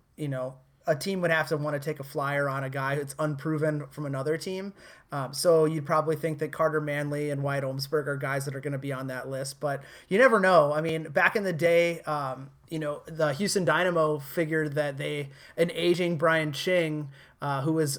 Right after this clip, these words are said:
a, a franchise guy for the Dynamo and, and a, a very, very good performer at the M L S level and, and somewhat at the international level,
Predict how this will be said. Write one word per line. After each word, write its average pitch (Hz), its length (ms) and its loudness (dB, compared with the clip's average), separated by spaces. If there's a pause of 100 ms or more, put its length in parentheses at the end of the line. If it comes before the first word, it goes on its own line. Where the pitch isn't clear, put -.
a, 143 280 -2
a 147 60 -2
franchise 165 640 0
guy 156 180 2
for 147 120 -2
the 147 80 -2
Dynamo 143 560 -2
and, 135 240 -4
and 139 140 -4
a, 139 120 -6
a 147 80 -4
very, 175 560 4
very 151 400 0
good 156 580 8
performer 151 480 -2
at 135 100 -2
the - 80 -10
M 147 160 -6
L 143 100 -2
S 135 200 -6
level 151 300 0
and, 147 380 -2
and 143 280 -2 (160)
somewhat 170 440 2
at 151 80 -2
the 147 100 -6
international 147 460 -4
level, 170 240 2